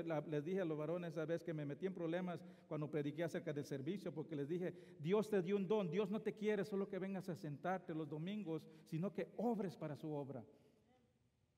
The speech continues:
Y el hermano vino después del servicio y dice, "Hermano, parece que usted no quiere que yo asista a su iglesia. Porque a mí me encanta solo venir a escuchar el mensaje y me voy a mi casa, pero si no quiere que esté aquí,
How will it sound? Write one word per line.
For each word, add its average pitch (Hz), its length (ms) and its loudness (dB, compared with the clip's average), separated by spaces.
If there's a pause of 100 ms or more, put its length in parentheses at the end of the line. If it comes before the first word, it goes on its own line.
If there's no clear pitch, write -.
(120)
Y 151 80 -6
el 143 60 0
hermano 147 320 -2
vino 160 180 -2
después 151 300 -4
del 139 100 -4
servicio 139 340 -4
y 135 40 -4
dice, 156 100 -6
"Hermano, 220 540 0 (180)
parece 185 320 0
que 180 120 -6
usted 185 200 -4
no 185 140 -4
quiere 180 200 -4
que 160 120 -4
yo 170 80 0
asista 170 400 0
a - 20 0
su 143 140 -4
iglesia. 135 440 -4 (1200)
Porque 147 240 -4
a - 20 0
mí 220 140 2
me 240 80 2
encanta 214 420 2
solo 202 180 2
venir 190 280 0
a - 20 2
escuchar 180 380 -2
el 180 80 0
mensaje 185 400 0
y 165 40 0
me 151 100 -2
voy 156 160 -2
a 156 40 -4
mi 147 80 -4
casa, 147 400 -2
pero 131 160 -6
si 156 140 -4
no 196 160 0
quiere 254 200 6
que 233 100 2
esté 226 180 2
aquí, 269 360 -2